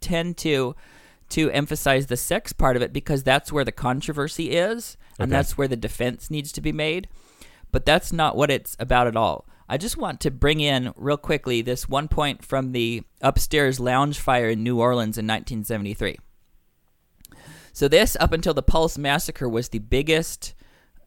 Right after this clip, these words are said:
Speaker 1: mass killing of gay folks in America. Someone threw a firebomb into a gay bar, and it, it was very difficult for people to get out. There were bars on the windows, many exits were blocked,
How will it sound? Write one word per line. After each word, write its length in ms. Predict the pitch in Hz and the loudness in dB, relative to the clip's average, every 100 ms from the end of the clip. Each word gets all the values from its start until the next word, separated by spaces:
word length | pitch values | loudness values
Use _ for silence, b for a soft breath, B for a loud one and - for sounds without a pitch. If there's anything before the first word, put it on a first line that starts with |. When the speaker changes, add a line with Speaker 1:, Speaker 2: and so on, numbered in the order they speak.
| _ _ | _ _
Speaker 1:
mass 540 | - 123 135 135 143 - | -8 -2 4 4 2 -2
killing 520 | - 156 131 120 113 | 0 2 4 0 -2
of 540 | - 113 110 110 - - | -2 0 0 0 -4 -10
gay 260 | - 127 135 _ | -2 0 0 _
folks 420 | - 135 113 - - | -4 0 2 0 -4
in 140 | 120 | -2
America. 640 | 110 110 104 98 - - - - _ _ _ - _ _ _ _ _ - _ _ | -2 0 0 -2 -8 -10 -14 -16 _ _ _ -20 _ _ _ _ _ -20 _ _
Someone 460 | - 135 127 135 131 | -4 -2 0 -2 0
threw 380 | 143 139 135 - | 0 2 2 0
a 300 | 123 117 117 | -4 -2 -2
firebomb 720 | - 131 135 131 120 117 120 | 0 4 4 4 6 6 4
into 500 | - 127 139 151 127 | 0 -4 -4 -2 -2
a 160 | 82 117 | -2 -4
gay 540 | 107 113 113 113 113 123 | -4 -2 -2 -2 -4 -6
bar, 500 | - 107 101 95 98 120 b b b b b _ _ | -2 0 2 0 -2 -8 b b b b b _ _
and 600 | 110 113 107 101 101 92 - | -4 -2 0 -2 -4 -8 -10
it, 220 | - 113 - - - | -4 -4 -6 -14 -8
it 140 | 107 | -6
was 160 | 107 113 | -4 0
very 200 | 147 151 | 2 4
difficult 440 | 147 151 - 131 | 4 0 -2 -4
for 100 | - | -4
people 300 | 123 147 117 | -2 0 0
to 120 | 113 | -4
get 160 | 107 98 | -4 0
out. 340 | 110 131 - - | 4 4 2 -2
There 140 | 113 | -2
were 100 | 101 | -2
bars 340 | 104 120 120 | 2 2 2
on 140 | 120 107 | 0 -4
the 60 | |
windows, 600 | 104 131 139 127 120 120 | -4 -2 2 2 2 0
many 280 | 117 117 110 | -4 -4 -4
exits 420 | 113 - 110 - | -6 -8 -10 -10
were 120 | - 101 | -10 -2
blocked, 520 | 123 123 120 - | 2 4 4 0